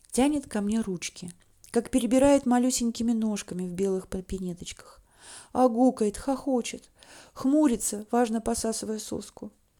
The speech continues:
Я мечтала в четырнадцать, когда все подруги начали заглядываться на парней и крутить первые романы, мне попалась книга о женском здоровье.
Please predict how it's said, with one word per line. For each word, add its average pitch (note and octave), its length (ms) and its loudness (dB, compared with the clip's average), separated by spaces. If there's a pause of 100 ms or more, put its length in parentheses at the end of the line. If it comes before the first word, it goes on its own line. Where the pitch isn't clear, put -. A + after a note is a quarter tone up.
(160)
Я A#3+ 240 2
мечтала D#4 720 4 (1800)
в - 60 -20
четырнадцать, C#4+ 720 2
когда A#3+ 280 6
все D4+ 180 4
подруги B3 440 4
начали B3 420 2
заглядываться A3+ 680 2
на A3 100 -2
парней B3 500 2
и G3+ 140 -6
крутить A3+ 460 -2
первые G#3+ 360 2
романы, A3+ 560 0 (720)
мне B3 320 2
попалась C4 520 2
книга C4 360 0
о F#3+ 180 -2
женском B3 400 -4
здоровье. F#3+ 640 -6